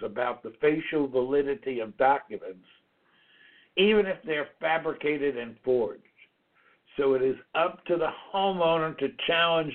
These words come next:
the foreclosure, and that means spending money, and in some cases, far more money than any one homeowner can afford.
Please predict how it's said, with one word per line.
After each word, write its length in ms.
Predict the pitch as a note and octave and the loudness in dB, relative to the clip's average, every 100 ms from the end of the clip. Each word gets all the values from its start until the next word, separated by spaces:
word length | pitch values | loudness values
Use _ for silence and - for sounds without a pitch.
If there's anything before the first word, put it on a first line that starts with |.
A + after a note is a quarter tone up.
| - | -4
the 120 | C3+ C3+ | -4 2
foreclosure, 800 | C3+ B2+ C#3 D#3+ D#3 B2 A#2+ A#2+ | 2 2 2 4 4 2 0 0
and 100 | B2 | 0
that 260 | C#3+ - | -2 -2
means 280 | C#3+ C#3 B2+ - | -4 -4 -6 -4
spending 480 | C#3 C3+ B2 G#2+ G#2+ | 0 2 0 -4 -4
money, 400 | C#3+ G3 G#3+ - _ - - - _ | -2 0 -2 -6 _ -20 -20 -20 _
and 200 | C3+ C3 | 2 2
in 120 | C3 A#2 - | 2 -2 0
some 200 | G3 F3+ | 0 0
cases, 500 | D3+ C3+ A#2+ C#3 A#2+ - | 2 2 0 -4 -10 0
far 280 | D#3+ F3+ F3 | 2 2 0
more 220 | D#3+ D#3+ | -2 -2
money 360 | D3+ D3+ D3+ C#3+ | -2 -4 -4 -2
than 180 | C3 C3+ | -2 -2
any 240 | C#3+ C#3+ | -2 -2
one 300 | C#3 C#3 C3+ | -2 -2 -4
homeowner 640 | C3+ C3+ C3 B2 B2 A#2 - | -6 -4 -4 -4 -6 -8 -12
can 160 | G#2+ | -12
afford. 540 | G#2+ _ A#2 G#2 F2 | -12 _ 2 2 2